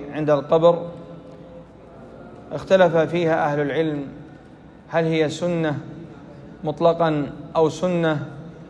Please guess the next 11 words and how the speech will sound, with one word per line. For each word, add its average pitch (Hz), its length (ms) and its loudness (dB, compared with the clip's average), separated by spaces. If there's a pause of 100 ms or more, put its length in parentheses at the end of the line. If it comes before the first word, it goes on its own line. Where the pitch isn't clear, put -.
(880)
في 170 60 0
الحال 165 380 6
التي 160 180 2
كان 170 220 2
عليها 156 380 2
النبي 156 360 0
صلى 151 240 -2
الله 147 320 4
عليه 147 260 2
وسلم؟ 165 500 0 (1000)
فم-، 190 280 0